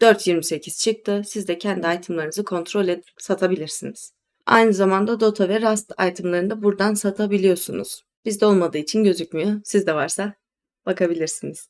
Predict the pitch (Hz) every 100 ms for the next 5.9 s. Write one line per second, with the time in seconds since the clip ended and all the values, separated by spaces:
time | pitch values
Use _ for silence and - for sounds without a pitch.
0 | - 247 233 226 240 240 220 220 202 196
1 | 180 175 175 170 165 165 165 170 170 240
2 | 240 - _ _ - 226 240 233 - 220
3 | 208 208 214 - 208 214 196 170 185 208
4 | - _ - 214 208 208 214 214 - 185
5 | - 180 175 - 175 156 185 196 -